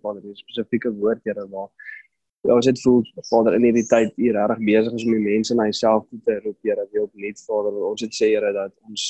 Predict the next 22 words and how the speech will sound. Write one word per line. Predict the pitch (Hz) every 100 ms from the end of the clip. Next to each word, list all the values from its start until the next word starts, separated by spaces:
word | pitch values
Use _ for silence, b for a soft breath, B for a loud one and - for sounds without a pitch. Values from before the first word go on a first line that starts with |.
| 113
ons | 107 104
hoor | 110
die | 117
roepstem, | 110 110 - 107 -
Vader, | 107 101
en | 101
ons | 104 -
kom | 117
na | 113 104
U | 101
toe, | -
Here. | 98 98
Ons | 98 -
wil | 107
onsself | - 113 -
oorgee | 110 107 - 107
aan |
U. | 95 98
Ons | 113
wil | 98
by | 98 110
U | 110